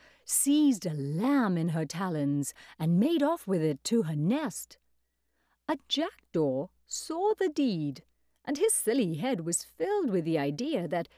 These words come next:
he was big and strong enough to do as the eagle had done. So, with much rustling of feathers and a fierce air, he came down swiftly on the back of a large ram.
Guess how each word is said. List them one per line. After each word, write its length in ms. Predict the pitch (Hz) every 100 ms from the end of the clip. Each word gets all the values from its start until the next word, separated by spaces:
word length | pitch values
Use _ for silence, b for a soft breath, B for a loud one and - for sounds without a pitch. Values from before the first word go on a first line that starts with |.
| b b
he 360 | _ 175 190 247
was 240 | 156 135 - _ _
big 260 | 262 277 165
and 160 | 156 151
strong 680 | - - 220 277 311 339 262
enough 420 | 160 135 233 - _ _ _ _
to 100 | 254
do 380 | 202 247 302 320
as 140 | 220
the 160 | 226 - -
eagle 520 | 262 294 330 233 185
had 260 | 160 156 139
done. 400 | 147 135 127 143 _ _ _ _ _
So, 680 | - - - 139 135 160 320 b b b
with 200 | 165 175
much 400 | 165 170 175 - _ -
rustling 760 | 143 151 180 - - 226 254
of 140 | 269
feathers 520 | - 269 226 240 277 254
and 140 | 202
a 60 | 175
fierce 560 | - - 302 311 - -
air, 440 | 262 269 190 180 233 b b b b
he 160 | - 330
came 400 | - - 320 330
down 300 | 311 311 311
swiftly 880 | - - 214 196 320 320 - 277 294
on 160 | 285
the 80 | 277
back 360 | 214 180 247 -
of 140 | 233
a 60 | 220
large 640 | 196 170 202 254 233 180
ram. 800 | 170 156 190 233 202 165 143 143